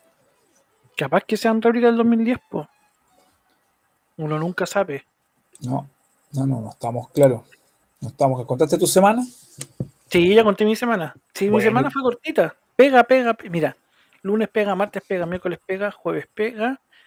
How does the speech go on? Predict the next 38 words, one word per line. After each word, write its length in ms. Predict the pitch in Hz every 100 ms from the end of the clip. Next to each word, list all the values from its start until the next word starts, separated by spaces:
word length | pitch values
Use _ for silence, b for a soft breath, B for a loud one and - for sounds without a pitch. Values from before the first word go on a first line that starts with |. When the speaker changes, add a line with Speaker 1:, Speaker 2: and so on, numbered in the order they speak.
| _
Speaker 1:
Ah, 220 | 170 165
y 100 | 147
tuvimos 320 | 139 160 170 151
la 80 |
cena 340 | 147 165 160 160
o 120 | 160
el 100 | 139
almuerzo 440 | 131 135 160 - 156
de, 240 | 143 139
de 100 | 139
la 60 | 131
empresa. 480 | 131 - 139 156 196 _ _ _ -
Speaker 2:
¿Cómo 140 | 170 180
estuvo 220 | 180 160
eso? 260 | 160 196 202
Speaker 1:
Sí, 180 | 254 - _ _ _
estuvo 300 | - 147 139
bueno, 300 | 135 143 - -
estuvo 260 | - 160
buenardo. 580 | 156 151 127 151 139 135 _ _ _ b b
Speaker 2:
Sí. 180 | - 139
Speaker 1:
Me 80 | 151
tomé 200 | 160 165
unos 200 | 233 208
borgoñas 520 | 185 156 151 208 226
y 80 | 196
hace 160 | 180 156
mucho 300 | - 220 180
tiempo 240 | 175 170 170
no 60 |
tomaba 260 | 160 156 156
borgoña, 500 | 160 151 143 143 139
weón. 440 | 135 135 139 147
¿Y 120 | 156 151
sé 220 | 156 151
qué? 300 | - 185 226 - _ _ _
Estaban 280 | - 170 147
deliciosos. 640 | 143 135 - 147 131 143